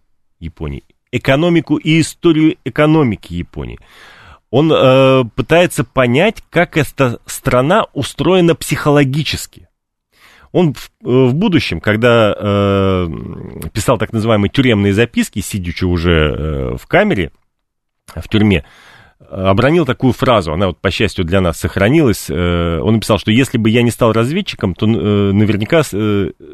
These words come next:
стал бы ученым». И д-, даже не так. «Если бы моя судьба сложилась иначе, я наверняка стал бы ученым, уж точно не стал бы разведчиком». Вот, вот так вот правильно будет, да, это ближе к тексту, можно ее найти, э, в интернете, посмотреть, как это выглядело. Он себя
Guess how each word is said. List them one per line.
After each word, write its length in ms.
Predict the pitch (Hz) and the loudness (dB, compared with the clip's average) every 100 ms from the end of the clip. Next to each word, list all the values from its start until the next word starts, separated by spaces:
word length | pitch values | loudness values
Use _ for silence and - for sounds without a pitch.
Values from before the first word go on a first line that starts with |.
| 98 | -16
стал 240 | 101 - 123 | -10 -2 0
бы 140 | 107 | 0
ученым». 440 | 123 - 85 65 - _ _ - | -2 -2 -4 -6 -16 _ _ -4
И 160 | 131 - | -4 -2
д-, 180 | 127 127 | -2 0
даже 300 | 113 120 131 | 2 2 0
не 100 | 135 | 0
так. 180 | 117 - - - - _ _ | -2 -4 -20 -20 -20 _ _
«Если 400 | - 98 196 - | -6 -2 -2 0
бы 140 | 147 135 | 0 2
моя 320 | 139 147 139 | 2 4 2
судьба 420 | - 117 113 131 | 0 -6 0 0
сложилась 580 | 110 113 117 131 113 - | 0 0 2 2 0 0
иначе, 320 | 123 180 - | 0 2 2
я 60 | 127 | 2
наверняка 500 | 123 135 127 - 165 | 2 2 0 0 -2
стал 240 | - 147 | 2 0
бы 140 | 127 135 | 4 2
ученым, 400 | 127 190 170 143 | 2 2 2 2
уж 120 | 135 | 0
точно 280 | - 180 160 | -2 -2 2
не 100 | 156 | 0
стал 220 | - 151 | 2 2
бы 100 | 135 | 2
разведчиком». 600 | 147 147 170 - - 73 | 0 0 -2 -2 -10 -6
Вот, 140 | 92 | -6
вот 160 | 95 110 | -4 -2
так 180 | 127 - | -2 -4
вот 100 | 92 | -8
правильно 460 | - 110 92 85 85 | -2 -2 -2 -4 -4
будет, 300 | 101 185 92 | -2 -2 2
да, 120 | 107 | 0
это 140 | 92 | 2
ближе 280 | 92 101 90 | 0 0 0
к 40 | - | -2
тексту, 260 | 214 - | -2 0
можно 200 | 127 117 | 0 2
ее 140 | 104 104 | 2 2
найти, 340 | 107 117 92 - - - - - - - | 2 0 -2 -4 -14 -14 -14 -18 -20 -10
э, 240 | 98 95 | 0 2
в 40 | 95 | 4
интернете, 360 | 101 117 98 | 2 2 0
посмотреть, 400 | - - 127 208 | -2 0 0 0
как 160 | 156 - | -2 -4
это 160 | 107 110 | -2 -2
выглядело. 400 | 95 80 90 - | -2 -2 -4 -2
Он 180 | 160 220 | 0 -2
себя 480 | - 139 113 190 | -2 -6 0 0